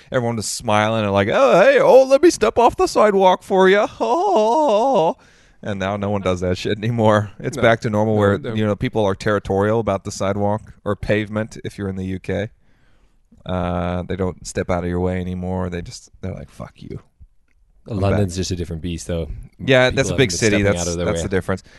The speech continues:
Speaker 1: Like, Vancouver is a big city, uh, kind of in air quotes, but, like, not on the same scale in any way.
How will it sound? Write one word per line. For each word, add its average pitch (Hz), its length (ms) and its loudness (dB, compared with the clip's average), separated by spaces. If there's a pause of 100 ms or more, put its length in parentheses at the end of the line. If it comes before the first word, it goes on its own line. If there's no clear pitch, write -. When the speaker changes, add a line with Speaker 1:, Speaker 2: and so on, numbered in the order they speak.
(120)
Speaker 1:
Like, 113 100 -6
Vancouver 139 460 0
is 123 120 0
a 107 220 2 (100)
big 110 240 0
city, 123 460 -4
uh, 127 480 -6
kind 117 240 -6
of 113 140 -8
in 101 160 -8
air 95 160 -4
quotes, - 480 -4 (140)
but, - 140 -8
like, 87 160 -8
not 92 260 -4
on 87 100 -6
the 87 80 -6
same 87 240 -10
scale 90 420 -6
in 92 140 -12
any 90 200 -8
way. 90 220 -10